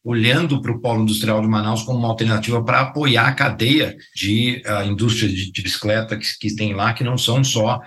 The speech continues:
as quatro principais, já tem, né, outras multinacionais que se estabeleceram lá e estão começando a produzir também, mas essa realidade de atrair, principalmente no momento global atual,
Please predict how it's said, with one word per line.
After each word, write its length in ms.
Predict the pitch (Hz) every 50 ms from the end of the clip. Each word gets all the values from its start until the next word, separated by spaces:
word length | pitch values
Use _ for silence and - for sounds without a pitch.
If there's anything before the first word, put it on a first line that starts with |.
| - - - - -
as 440 | - 101 104 107 - - - - - _ _ _
quatro 340 | 123 117 113 113 113 -
principais, 640 | - 117 110 104 - - - 107 107 113 120 123 110
já 100 | 110 107
tem, 300 | - 110 110 110 107 107
né, 160 | 107 110 107
outras 540 | 107 107 120 135 131 - 110 107 104 - -
multinacionais 760 | 110 110 110 107 107 104 101 - - 110 107 107 110 104 107
que 120 | - 110
se 120 | 104 - 113
estabeleceram 720 | 107 - 110 104 107 104 98 - - - 113 113 110 104
lá 360 | 95 95 117 127 131 135 131 127
e 60 | 117
estão 460 | 101 - - - 117 117 113 110 113 - - - - - - -
começando 760 | - - 107 107 107 107 - - 120 127 143 143 123 110 107 - - - - -
a 100 | 101 98
produzir 500 | - - 107 107 101 98 90 107 113 110
também, 320 | 110 104 101 104 113 117
mas 140 | 120 113 107
essa 200 | 107 - - 107
realidade 520 | 110 110 110 101 104 113 127 139 135 131
de 80 | - 135
atrair, 560 | 120 - 135 123 110 107 104 101 95 92 - -
principalmente 420 | - 147 165 - - 160 135 - 147
no 80 | 139
momento 380 | 131 117 113 120 135 135 135 139
global 480 | 123 123 120 107 110 117 117 113 110
atual, 480 | 110 107 - 113 104 90 87 87 - -